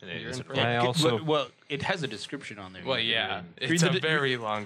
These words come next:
Speaker 4: Well, no,
Speaker 2: description.
Speaker 4: read, like, it's usually, like, the first sentence of the describes
Speaker 2: Oh.
Speaker 4: it, right
Speaker 2: Okay.
Speaker 4: after the plus things.
Speaker 2: Uh,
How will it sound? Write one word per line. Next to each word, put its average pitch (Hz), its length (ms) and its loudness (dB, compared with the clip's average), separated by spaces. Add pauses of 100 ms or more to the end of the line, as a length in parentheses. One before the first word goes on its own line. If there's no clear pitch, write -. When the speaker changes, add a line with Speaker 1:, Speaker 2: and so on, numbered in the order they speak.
Speaker 4:
Well, 175 100 -2
no, 175 180 6
Speaker 2:
description. 131 80 0
Speaker 4:
read, 160 140 2
like, 156 260 2
it's 131 200 -4
usually, 151 260 2
like, 120 100 -2
the 120 60 -2
first 120 280 -4
sentence 110 220 -8
of 101 80 -16
the 107 80 -6
describes 101 560 -4
Speaker 2:
Oh. - 20 -10
Speaker 4:
it, 95 160 -12
right 107 200 -6
Speaker 2:
Okay. 107 80 -18 (220)
Speaker 4:
after 123 220 -2
the 120 140 -4
plus - 640 -6 (440)
things. 95 240 -12
Speaker 2:
Uh, 120 400 -2